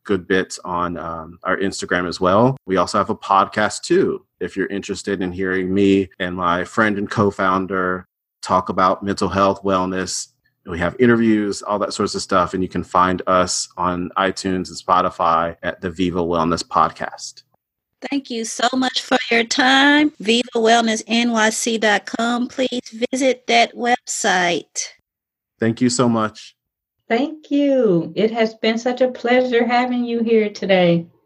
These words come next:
Speaker 1: Thank you. It's been a pleasure being here. I appreciate you both.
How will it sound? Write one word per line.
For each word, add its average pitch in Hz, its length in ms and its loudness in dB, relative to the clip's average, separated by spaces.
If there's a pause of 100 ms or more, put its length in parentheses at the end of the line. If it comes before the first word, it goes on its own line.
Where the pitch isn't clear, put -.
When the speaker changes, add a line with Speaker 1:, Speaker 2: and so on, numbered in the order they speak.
(420)
Speaker 1:
Thank 107 220 -8
you. 101 100 -2
It's 95 120 -4
been 110 200 -2
a 104 40 -2
pleasure 101 340 0
being 90 260 0
here. 87 160 -4
I 85 60 -2
appreciate 95 480 -8
you 95 80 -12
both. 87 360 -10